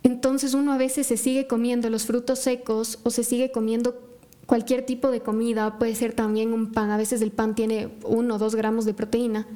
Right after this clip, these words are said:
solo porque a uno le sigue faltando la proteína. Y el rato en el que comes proteína te das cuenta de que eso era lo que te faltaba. Entonces sí hay estudios que dicen que la proteína te va a aportar con esta saciedad y te va a poder llenar.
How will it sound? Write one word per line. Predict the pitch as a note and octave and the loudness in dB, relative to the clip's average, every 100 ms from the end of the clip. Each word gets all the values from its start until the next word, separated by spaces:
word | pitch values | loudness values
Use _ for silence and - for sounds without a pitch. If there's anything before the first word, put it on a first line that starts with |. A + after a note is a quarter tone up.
| - - - - - - - - - - | -16 -20 -20 -20 -20 -20 -20 -20 -20 -4
solo | - C4+ C#4 | 2 2 4
porque | A#3 A3+ | 0 0
a | |
uno | A3+ B3+ | 0 0
le | A#3+ | -2
sigue | A#3 B3+ C4 | 0 0 0
faltando | B3 A3 D4+ D#4 | -2 0 0 2
la | A3+ | -2
proteína. | G#3+ A3 B3+ F#4 - - - - - | -2 0 0 0 -2 -6 -14 0 4
Y | B3 | 4
el | A#3 | 4
rato | A#3+ B3 | 2 2
en | C#4+ | 2
el | |
que | A3 | 2
comes | A3 A#3+ B3 | 2 0 0
proteína | A3+ G#3+ G#3+ A#3 | -2 2 2 2
te | A#3 | 0
das | A3 | 0
cuenta | A3+ A3+ | 0 2
de | B3 | 0
que | A3 - A#3 | 0 0 0
eso | A#3+ B3 | 2 2
era | A#3+ | 2
lo | B3 | 0
que | G#3 | -2
te | G#3+ | -2
faltaba. | - A3+ A3+ G#3+ | -2 2 2 2
Entonces | A#3+ - A#3 A#3+ | 0 0 2 0
sí | - C#4+ | 2 2
hay | D#4+ D#4+ | 4 2
estudios | D4 B3 B3 C4 | 0 0 2 2
que | B3 | 2
dicen | A3 A3 B3 A#3+ | 0 2 0 0
que | A3+ A3+ A3+ - - - - - - | 0 0 -4 -16 -20 -20 -20 -10 0
la | A#3+ A3 | 2 2
proteína | A3+ A3 G#3+ A3 A#3 A#3 - - - | 0 0 0 2 0 -2 -10 -6 2
te | A3+ | 4
va | G#3+ A3+ | 4 2
a | |
aportar | A#3 A3+ G3+ G3+ G#3+ G#3+ - - - - | 2 0 0 2 2 2 -4 -12 -16 0
con | A3 | 2
esta | A3 A#3 | 2 0
saciedad | A#3+ G#3+ - G#3 G#3 A3+ - - | 0 0 0 0 0 -2 -8 -6
y | - A3 | -2 0
te | A3 | 2
va | G#3+ G#3+ - A3 | 2 0 0 -2
a | A3+ | 0
poder | G#3 G#3 G#3+ | 2 2 0
llenar. | G#3 G3+ G3+ | 0 0 0